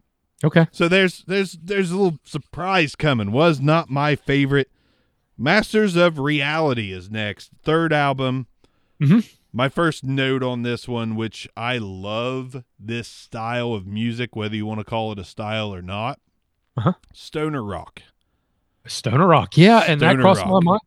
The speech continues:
Speaker 1: too. And you know, uh, I'm, I, I'm in,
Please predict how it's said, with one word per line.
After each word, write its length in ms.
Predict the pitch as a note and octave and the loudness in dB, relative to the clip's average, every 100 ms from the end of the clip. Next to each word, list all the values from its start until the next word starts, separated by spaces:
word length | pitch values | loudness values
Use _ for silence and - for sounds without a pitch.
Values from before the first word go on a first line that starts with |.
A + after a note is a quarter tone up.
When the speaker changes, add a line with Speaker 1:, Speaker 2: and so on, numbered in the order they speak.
| - | -2
Speaker 1:
too. 120 | E3+ - - - - - - | -2 -2 -20 -20 -20 -14 -2
And 160 | D#3+ | 2
you 100 | F3 | 2
know, 240 | F#3 F#3+ G3+ | 4 2 2
uh, 680 | E3 C#3+ C#3 C#3+ C3+ D3 D3+ | 2 2 4 2 0 -2 -2
I'm, 360 | D#3+ F3 E3+ - | 0 0 -2 -6
I, 200 | - D#3+ D3 - - | -4 -2 -4 -10 -8
I'm 320 | D#3+ E3+ E3+ | -2 0 2
in, 260 | E3+ E3 | 0 -2